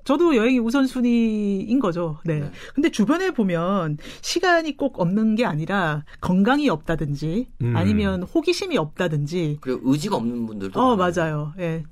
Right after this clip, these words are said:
Speaker 3: 말로는
Speaker 1: 조금만,
Speaker 3: 여행 가고
Speaker 1: 음, 음.
Speaker 3: 싶다라고 하는데 그냥 사실 이 전문가들이 보기엔 별로 의지가 없어 보인다.
Speaker 1: 맞아요.
Speaker 2: 네.
Speaker 1: 네, 네.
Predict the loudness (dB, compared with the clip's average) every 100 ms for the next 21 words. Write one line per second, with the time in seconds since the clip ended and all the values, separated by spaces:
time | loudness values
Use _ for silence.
0 | 0 2 4 4 4 4 4 2 4 4
1 | 4 2 0 0 0 2 0 -2 -2 -4
2 | -2 -2 -2 -6 -18 -20 -20 -20 -20 -16
3 | -10 -4 -2 -2 -4 -10 -6 2 4 6
4 | 4 2 0 0 -2 -2 -12 -20 -14 -8
5 | -2 2 2 2 0 -2 -2 -6 -8 -10
6 | -6 -4 -2 -2 -4 -6 -8 -8 -6 -6
7 | -8 -10